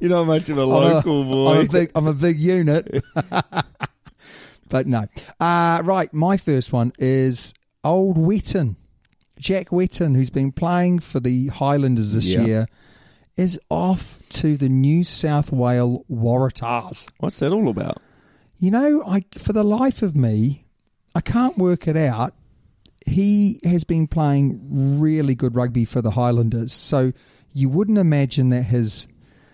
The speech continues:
Speaker 2: his Super Rugby contract would be going anywhere. He's currently playing for the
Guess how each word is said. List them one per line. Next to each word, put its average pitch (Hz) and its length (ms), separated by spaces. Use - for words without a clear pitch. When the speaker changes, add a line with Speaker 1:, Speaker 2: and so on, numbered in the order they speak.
Speaker 2:
his 135 140
Super 139 320
Rugby 120 200
contract 139 640
would 117 100
be 113 100
going 113 280
anywhere. 110 280
He's 147 300
currently 165 440
playing 117 420
for - 140
the 110 480